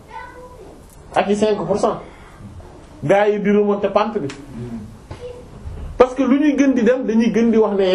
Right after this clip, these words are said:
eh, saa waay man nii laa mel ah. Même élection yi, ah, ki ko gagné présidentielle. Boo ko xoolee ñépp dañoo contrôle Europe ba mu des moom. Moom rek moo nangu woon ne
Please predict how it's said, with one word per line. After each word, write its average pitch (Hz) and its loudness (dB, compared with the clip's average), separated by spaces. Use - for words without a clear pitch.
eh, 180 2
saa 170 2
waay 202 2
man 180 -2
nii 165 4
laa 185 2
mel 220 2
ah. - -2
Même 247 4
élection 185 0
yi, - 2
ah, 202 0
ki 165 -4
ko 165 0
gagné 139 2
présidentielle. 143 0
Boo 175 4
ko 208 0
xoolee 180 0
ñépp 220 2
dañoo 220 2
contrôle 220 2
Europe 202 0
ba 185 2
mu 233 0
des 220 0
moom. 156 2
Moom 208 4
rek 339 -2
moo 190 2
nangu 185 0
woon 165 0
ne 214 0